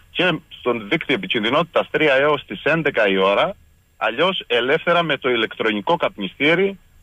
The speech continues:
αρκεί να πληρούνται οι προδιαγραφές του κατασκευαστή από αυτό το καπνιστήρι. Ένα ηλεκτρικό κα-,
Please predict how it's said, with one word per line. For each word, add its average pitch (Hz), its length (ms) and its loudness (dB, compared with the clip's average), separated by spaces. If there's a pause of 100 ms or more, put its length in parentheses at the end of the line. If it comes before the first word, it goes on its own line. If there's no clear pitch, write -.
(120)
αρκεί 120 340 -2
να 160 120 0
πληρούνται 135 380 0
οι 120 80 2
προδιαγραφές 107 680 0
του - 80 -16
κατασκευαστή 104 840 0 (200)
από - 180 -4
αυτό 127 160 -2
το 131 80 -4
καπνιστήρι. 110 720 -4
Ένα 107 180 -2
ηλεκτρικό 104 420 0
κα-, 143 220 0